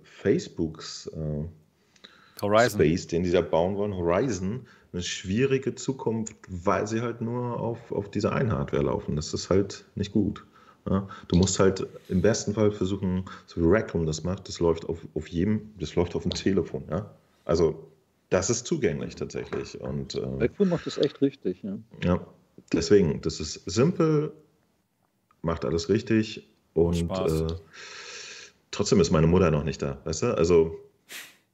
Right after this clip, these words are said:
Speaker 2: Ja.
Speaker 3: Ja, aber was John Connor da
Speaker 1: wenn
Speaker 3: gerade
Speaker 1: sie
Speaker 3: im Chat
Speaker 1: da ist,
Speaker 3: geschrieben
Speaker 1: dann
Speaker 3: hat, ist
Speaker 1: hat
Speaker 3: halt auch
Speaker 1: jemand das erreicht, würde ich sagen.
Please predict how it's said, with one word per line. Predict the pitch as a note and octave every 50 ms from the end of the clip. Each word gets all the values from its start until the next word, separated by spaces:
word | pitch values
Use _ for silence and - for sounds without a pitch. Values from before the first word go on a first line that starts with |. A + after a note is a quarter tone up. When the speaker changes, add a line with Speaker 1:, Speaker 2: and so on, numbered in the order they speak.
| _ _ _ _ _ _ _ _ _ _ -
Speaker 2:
Ja. | A2+ A2 A2 G#2+ G#2+ A2 - A#2
Speaker 3:
Ja, | B2 B2+
aber | B2+ B2+ A2+
was | A#2 A#2 - - -
John | C3 A#2+ A#2
Connor | - A#2+ A#2 B2+ C#3
da | C#3 C3+
Speaker 1:
wenn | B2+ A2
Speaker 3:
gerade | - A#2+
Speaker 1:
sie | A2 G#2+
Speaker 3:
im | F#2+
Chat | G#2
Speaker 1:
da | G#2 A#2 E3+
ist, | D#3+ - -
Speaker 3:
geschrieben | C#3+ C#3+ C#3+ C#3+
Speaker 1:
dann | B2+ C#3
Speaker 3:
hat, | C3+
ist | A#2
Speaker 1:
hat | C3 C3
Speaker 3:
halt | A#2+ A#2
auch | A#2 B2 -
Speaker 1:
jemand | - A#2+ B2+ A#2+ A#2+ B2+
das | A#2+ A#2+
erreicht, | A#2+ G#2 F#2 E2 D#2 - -
würde | D#2 D#2
ich | - -
sagen. | - - - F#2+